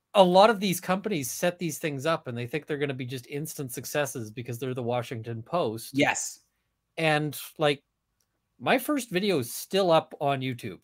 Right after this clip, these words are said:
Speaker 1: Lots of YouTubers purge their first videos after a while because
Speaker 2: Oh, that's no fun.
Speaker 1: I mean
Speaker 2: Where have we been?
Speaker 1: because, and I mean,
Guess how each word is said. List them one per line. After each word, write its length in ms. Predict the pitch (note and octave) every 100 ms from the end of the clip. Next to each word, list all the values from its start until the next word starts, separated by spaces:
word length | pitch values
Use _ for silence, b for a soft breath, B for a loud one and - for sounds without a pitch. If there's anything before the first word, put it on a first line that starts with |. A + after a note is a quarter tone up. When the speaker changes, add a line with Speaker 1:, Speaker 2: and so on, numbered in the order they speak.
| -
Speaker 1:
Lots 300 | C3+ F3 F3+
of 100 | D#3
YouTubers 840 | D#3 D#3+ E3 D#3 D3 C#3 B2 - _ _ _
purge 400 | - E3 D3 B2
their 160 | C#3+
first 320 | B2 D3+ C#3 C#3
videos 360 | C#3 C3+ A#2+ A#2+
after 340 | A#2 - B2
a 60 | A2+
while 340 | A#2 A#2 A2+
because 360 | A2 A2+ A2+ G#2+
Speaker 2:
Oh, 400 | F4+ A#3+ G2 - -
that's 160 | D4 -
no 100 | C#4
fun. 400 | - C#3 G3 D#4 _ _ _ -
Speaker 1:
I 100 | G#3+
mean 280 | B3 B3 F#3 - _
Speaker 2:
Where 140 | - D4+
have 60 |
we 100 | E4+
been? 420 | F4+ F#4 D#4+ A2+ G#2 _ _ _ _ _ _ _
Speaker 1:
because, 460 | A#3+ A#3 A3 F3+ -
and 160 | A#3 A#3
I 80 | A#3
mean, 180 | A#3